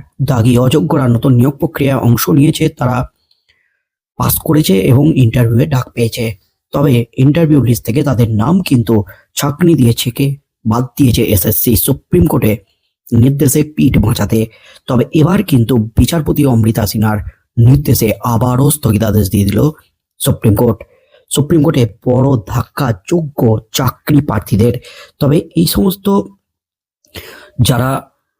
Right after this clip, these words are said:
যোগ্য, যারা দু হাজার ষোলোর প্যানেলে চাকরি পাননি, দুর্নীতির কারণে যারা চাকরি পাননি, যারা বঞ্চিত থেকেছিলেন,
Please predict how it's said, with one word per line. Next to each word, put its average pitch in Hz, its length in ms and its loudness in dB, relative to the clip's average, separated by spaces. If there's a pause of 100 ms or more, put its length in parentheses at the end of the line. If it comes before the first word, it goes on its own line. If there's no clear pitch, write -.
(180)
যোগ্য, 135 580 -2 (600)
যারা 127 380 -2 (240)
দু 123 100 2
হাজার 156 220 2
ষোলোর 127 320 0
প্যানেলে 117 460 0 (280)
চাকরি - 400 -2
পাননি, 113 460 0 (340)
দুর্নীতির 202 580 2
কারণে 135 360 2
যারা 120 220 0 (180)
চাকরি 135 440 -2
পাননি, 131 800 0 (520)
যারা 107 240 -2
বঞ্চিত 180 380 0
থেকেছিলেন, 113 520 0